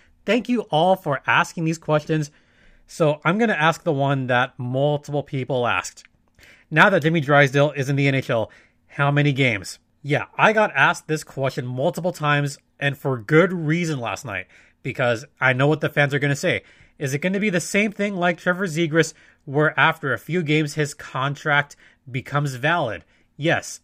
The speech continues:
Drysdale also has that entry-level contract, and after a few games, his contract will become valid also. Can you imagine in three years when both of their contracts are up,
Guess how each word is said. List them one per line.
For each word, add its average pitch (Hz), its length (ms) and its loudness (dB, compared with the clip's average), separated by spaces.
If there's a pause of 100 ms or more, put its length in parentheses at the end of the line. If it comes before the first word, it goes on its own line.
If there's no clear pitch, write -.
(120)
Drysdale 160 720 2
also 202 520 2
has 160 400 2
that 180 320 -4
entry-level 151 560 -2
contract, 160 720 -4 (420)
and 131 160 -4
after 147 340 0
a 143 60 0
few 151 240 -2
games, 151 380 0 (320)
his 135 180 -6
contract 156 640 -2
will 135 240 -2
become 143 340 -4
valid 139 280 2
also. 156 400 -2 (480)
Can 147 180 -2
you 233 120 2
imagine 165 380 0
in 120 160 -6
three 131 280 -4
years 123 340 0 (400)
when 127 240 -4
both 131 340 0
of 131 100 -6
their 127 140 0
contracts 127 680 -4 (120)
are 117 260 -2 (120)
up, - 280 -2